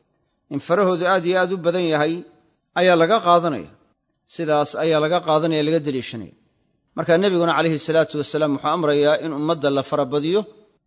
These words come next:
oo sidaas aawadeed la guursado si ummatu Muxamed ay u farabadato. Marka ujeeddooyinka loo guursanayo waxaa ka mid ah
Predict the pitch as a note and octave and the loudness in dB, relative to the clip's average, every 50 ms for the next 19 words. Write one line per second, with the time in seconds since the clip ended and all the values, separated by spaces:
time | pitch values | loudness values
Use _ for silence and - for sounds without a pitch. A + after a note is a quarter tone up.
0 | _ _ _ - F3+ C#3+ - - F3+ E3+ D#3 - E3 D#3+ D#3+ F3 F3+ F3 D#3 D#3 | _ _ _ -10 -10 -8 -6 -2 -2 -2 0 0 2 0 2 2 0 0 -2 -2
1 | D3+ D3+ D#3 E3 D#3 D3+ E3+ F3 D#3+ - - F#3 F#3+ F#3+ G#3+ G#3 G#3 - - _ | -2 -2 -4 -4 -4 -4 -6 -6 -4 -4 -2 -2 2 2 2 0 0 -8 -20 _
2 | _ _ _ _ _ _ _ _ _ - - G3+ G3+ G#3+ G#3+ F#3+ E3+ - E3 E3 | _ _ _ _ _ _ _ _ _ -10 -4 -2 -2 0 0 -2 -2 -4 -4 -6
3 | D#3+ - F3+ F3+ D#3+ D3+ D#3 F3 F3 - - C#3 C3 A2+ B2+ A#2+ A#2+ A#2+ - C3+ | -4 -4 -2 -2 0 0 0 0 -2 -4 -4 -4 -2 -2 -2 -4 -4 -6 -6 -8
4 | B2 A2 _ _ _ _ _ _ _ _ _ - C#3 - D#3 D#3+ D#3 - E3+ E3+ | -8 -8 _ _ _ _ _ _ _ _ _ -16 -8 -4 -4 -4 -4 -2 -2 -2
5 | D#3+ D3 G#3 G#3+ G#3 F3+ - E3+ E3 F#3 G#3 G3+ F3 E3 E3+ - - F#3 F3 E3 | 0 2 2 2 2 2 0 0 0 0 0 0 -2 -4 -6 -6 -4 -4 -2 0
6 | E3 D#3 C#3+ D3+ D3 - G3+ G3 F3+ E3+ E3+ F3 | -2 -2 -2 -4 -4 -4 -4 -2 0 2 2 0